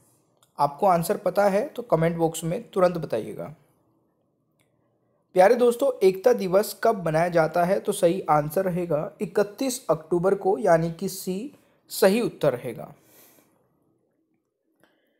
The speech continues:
क्वेश्चन नंबर टू है, सेना दिवस कब मनाया जाता है? ये भी very, very important, मार्क कर लेना, बहुत बार एग्जाम में पूछा जाने वाला क्वेश्चन है।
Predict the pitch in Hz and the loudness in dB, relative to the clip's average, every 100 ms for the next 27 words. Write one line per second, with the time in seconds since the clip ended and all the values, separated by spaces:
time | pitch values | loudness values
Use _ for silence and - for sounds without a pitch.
0 | _ _ _ 208 208 269 262 262 247 240 | _ _ _ 4 6 4 4 2 2 0
1 | 196 233 285 - - 233 233 262 240 190 | 4 4 2 -2 0 4 6 4 4 4
2 | 214 214 - 220 202 165 170 170 160 160 | 2 2 2 2 4 4 6 6 6 6
3 | 180 202 285 214 185 202 156 156 185 202 | 2 2 -4 -2 0 0 4 4 6 2
4 | 196 185 170 170 170 180 170 170 170 156 | 2 2 0 0 0 0 2 2 2 0
5 | 160 170 208 180 151 180 175 165 156 143 | 2 0 -2 -2 -2 -2 2 4 4 2
6 | 147 156 160 147 - 160 156 165 151 156 | 2 2 -2 -8 0 0 0 0 2 0
7 | 165 139 - 120 95 - | -2 -8 -8 -10 -12 -20